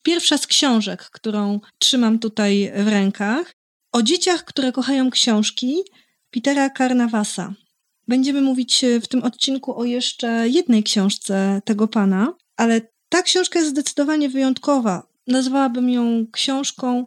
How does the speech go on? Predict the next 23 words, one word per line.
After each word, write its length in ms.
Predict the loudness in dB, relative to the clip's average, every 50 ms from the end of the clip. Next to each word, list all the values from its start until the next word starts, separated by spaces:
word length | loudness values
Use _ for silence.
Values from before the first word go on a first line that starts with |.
| -6 _
ilustracyjną, 1160 | -2 0 0 0 -2 -2 -2 -2 -2 -2 -2 -2 0 2 2 4 4 2 2 2 0 0 -2 -4 -8 _ _ _
którą 640 | -14 -10 -4 -2 0 0 2 2 0 0 0 0 0
dopełniają 840 | 0 0 0 0 0 0 2 2 2 2 2 0 0 0 -2 -2 -4 -8 _ _ _ _ _ _ -2
teksty, 500 | 0 0 0 0 -4 -8 -6 -4 -4 -2
ale 160 | -2 -2 -2
są 200 | -2 -2 -2 0
to, 460 | 0 2 2 4 4 2 2 0 -2 _ -12 -20 -20 _ _ -4
e, 280 | -2 0 0 0 0
teksty 520 | -2 -2 -2 -4 -2 -4 -8 -6 -4 -4 -2
takie 440 | -2 -4 -2 0 0 2 2 2 0 -2 -4 _ _ _ _ _ -4
bardzo 460 | 0 0 0 0 0 0 0 0 0
krótkie, 880 | -2 -4 -4 -2 0 0 -2 -2 -6 -8 -6 -2 -2 0 0 0 -2 -4 -8 _ -20 -20 -20 -20 _ _ 0
oględne 680 | 0 2 4 4 4 4 4 4 2 2 0 -2 0 0
i 60 | 0
tak 180 | -2 -2 -4 -4
naprawdę 680 | -4 -6 -4 -2 -4 -4 -4 -2 0 0 0 0 0 -4 -10 -20 -20 _
historia 720 | -6 -4 -4 -4 -2 -2 -2 0 0 0 0 0 -2 -2
ta 420 | -2 -2 0 0 0 0 0 -2 -2
rozwija 560 | -2 -2 -2 -2 -2 0 0 0 2 0 0
się 440 | -2 -2 -2 0 0 0 0 0 -2 -6 -12 -20 -20 -20 _ _ -16
z 160 | -14 -14 -8
każdą 440 | -2 0 0 2 2 2 2 2 0
stroną, 720 | -2 -2 -2 0 2 2 4 4 4 2 2 0 -2 -4